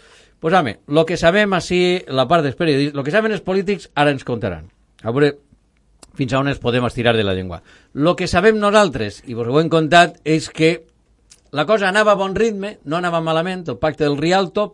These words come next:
però ara mateix la cosa està, la pilota, podríem dir que està en calà. Eh, què passa? Els socialistes, jo vaig a fer la foto, ara me digueu si la foto està ben tirada o no.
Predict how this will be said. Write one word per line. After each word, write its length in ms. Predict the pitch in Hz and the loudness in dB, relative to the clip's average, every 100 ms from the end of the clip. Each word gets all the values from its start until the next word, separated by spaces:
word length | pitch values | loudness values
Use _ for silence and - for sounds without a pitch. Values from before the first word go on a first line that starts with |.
| - | 2
però 320 | 220 233 233 _ - | 4 4 2 _ -2
ara 160 | 139 151 | 2 2
mateix 240 | 143 147 | 0 -2
la 140 | 156 - | -2 -2
cosa 160 | 135 131 | -4 -6
està, 300 | - 160 170 _ _ _ _ _ _ | -2 -2 -2 _ _ _ _ _ _
la 160 | - 98 | -4 -2
pilota, 320 | 120 160 170 | 2 2 2
podríem 240 | 147 151 165 | 2 2 2
dir 120 | 185 | 0
que 80 | 156 | 0
està 120 | 156 | -2
en 60 | 147 | -2
calà. 200 | 85 - - _ _ _ _ _ _ _ _ _ - | -8 -12 -20 _ _ _ _ _ _ _ _ _ 0
Eh, 640 | 151 156 151 151 147 147 143 | 4 6 6 4 4 2 0
què 140 | 214 | 0
passa? 360 | - 107 - 95 _ _ _ 156 | 0 -4 -4 -12 _ _ _ -8
Els 100 | 165 | -4
socialistes, 480 | 165 170 190 143 147 | -2 2 2 2 0
jo 80 | 160 | 0
vaig 100 | 160 | -2
a 80 | |
fer 140 | 131 143 | -4 -2
la 80 | 143 | 0
foto, 320 | 156 165 165 | 0 0 2
ara 140 | 147 139 | 2 2
me 80 | |
digueu 220 | 135 139 131 | -2 -2 -4
si 160 | - | -6
la 100 | 127 | -4
foto 200 | 120 127 117 | -4 -6 -2
està 140 | 127 | 0
ben 120 | 120 110 | 0 0
tirada 240 | 117 113 | 0 0
o 20 | |
no. 140 | 127 | 0